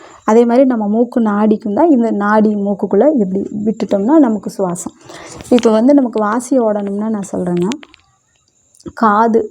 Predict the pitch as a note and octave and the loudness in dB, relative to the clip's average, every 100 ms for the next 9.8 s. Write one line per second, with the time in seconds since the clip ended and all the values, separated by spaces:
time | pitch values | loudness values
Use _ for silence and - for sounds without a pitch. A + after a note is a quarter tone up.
0 | - A3+ G#3+ G#3+ A3+ A3 G#3 G#3+ G3+ F#3+ | -4 0 0 0 0 0 0 -2 -2 -4
1 | - F#3 F3 - - - _ A3+ A3+ A#3 | -2 -2 -2 -4 -12 -20 _ 0 2 0
2 | A3+ G3+ G#3 B3 A#3 G#3 G#3+ A#3+ A#3 A3 | 0 0 0 0 0 0 2 4 2 2
3 | A#3 A3+ G3+ F#3+ F#3 F#3 A#3 _ _ _ | 0 0 -2 -2 -4 -6 -12 _ _ _
4 | _ - A#3 B3+ B3 A3+ D#4 - _ - | _ 2 4 4 2 2 0 -6 _ -20
5 | - A3+ A3+ A3+ B3 A3 G#3 G#3 A#3+ A#3+ | -4 0 0 -2 -6 -6 -4 -2 0 2
6 | G#3+ A3 A3+ G#3 G3+ G#3+ F#3+ F3+ - _ | 0 0 -2 -4 -4 -6 -4 -6 -10 _
7 | _ _ _ _ _ _ - - G#3 A3+ | _ _ _ _ _ _ -20 -8 -4 -2
8 | - G#3+ A3 G#3 - - A3+ A3 A3 A3+ | 0 2 4 2 -2 -10 -4 0 0 0
9 | A3+ G#3+ A3 G3+ G3 F#3+ F#3+ | -2 0 0 -2 -4 -4 -4